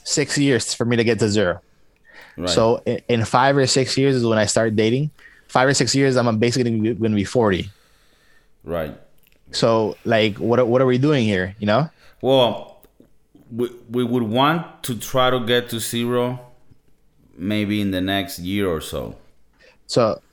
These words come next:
Speaker 1: so, but then that would require a level of commitment that,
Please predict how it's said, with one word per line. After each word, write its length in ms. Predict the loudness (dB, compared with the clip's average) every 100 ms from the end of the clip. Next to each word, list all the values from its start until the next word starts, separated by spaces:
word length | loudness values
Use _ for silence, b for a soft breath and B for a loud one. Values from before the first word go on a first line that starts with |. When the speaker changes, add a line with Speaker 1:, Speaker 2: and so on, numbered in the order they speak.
| -8
Speaker 1:
so, 360 | 0 2 2 -4 -14 -18
but 260 | -6 -2 2
then 220 | 2 2
that 80 | 4
would 100 | 4
require 540 | 2 2 2 2 0 -4 -6
a 80 | 0
level 220 | 2 2
of 60 | 0
commitment 440 | 0 0 0 0
that, 300 | 2 2 -2